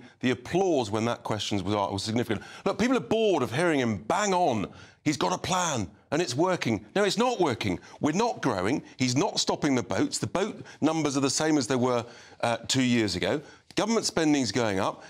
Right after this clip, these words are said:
He hasn't got on top of the immigration plans. And I'm sorry to disagree with Esther, who you just had on there. She's not correct, actually, because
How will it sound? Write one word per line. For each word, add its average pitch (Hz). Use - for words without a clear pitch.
He 127
hasn't 214
got 165
on 120
top 123
of 117
the 113
immigration 107
plans. 98
And 135
I'm 147
sorry 214
to 135
disagree 131
with 113
Esther, 131
who 107
you 101
just 127
had 113
on 127
there. 85
She's 185
not 214
correct, 196
actually, 156
because 147